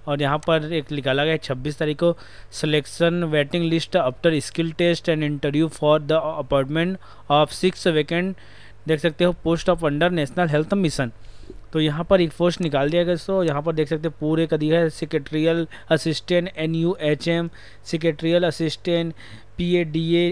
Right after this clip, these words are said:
एनएचएम का, एनएचएम secretarial assistant डीईओ, एनएचएम data assistant,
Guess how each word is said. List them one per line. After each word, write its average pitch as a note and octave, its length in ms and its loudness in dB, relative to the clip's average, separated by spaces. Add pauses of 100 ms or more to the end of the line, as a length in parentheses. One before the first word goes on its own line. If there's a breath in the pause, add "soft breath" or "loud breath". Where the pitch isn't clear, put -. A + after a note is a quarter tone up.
(120)
एनएचएम D#3 440 -2
का, F3+ 140 0
एनएचएम E3 560 -2
secretarial D#3+ 760 -2
assistant D#3+ 640 -2
डीईओ, D#3 580 2 (340 loud breath)
एनएचएम D#3 480 -2
data D3+ 320 2
assistant, E3 640 -2